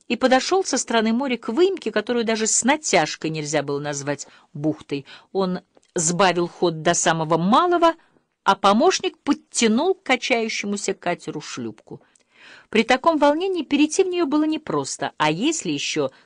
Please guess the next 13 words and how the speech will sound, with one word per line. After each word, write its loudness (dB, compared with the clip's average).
нагрузиться 0
хрупкой, -2
но 2
увесистой 2
аппаратурой, 0
требовалась 4
поистине 0
обезьянья -4
ловкость. -10
И -2
когда 2
Джим 0
споткнулся, -2